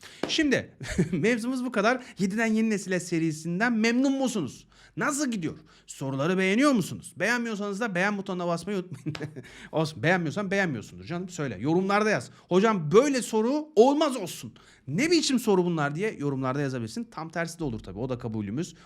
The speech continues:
"Hocam harika sorular, güzel. Bizi hazırlıyorsunuz. L G S canavarı olmamız için her şeyi yapıyorsunuz.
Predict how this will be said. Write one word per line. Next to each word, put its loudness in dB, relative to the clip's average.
"Hocam -4
harika -6
sorular, -8
güzel. -6
Bizi -6
hazırlıyorsunuz. -4
L -2
G -2
S -2
canavarı 0
olmamız 0
için -6
her 2
şeyi -6
yapıyorsunuz. -2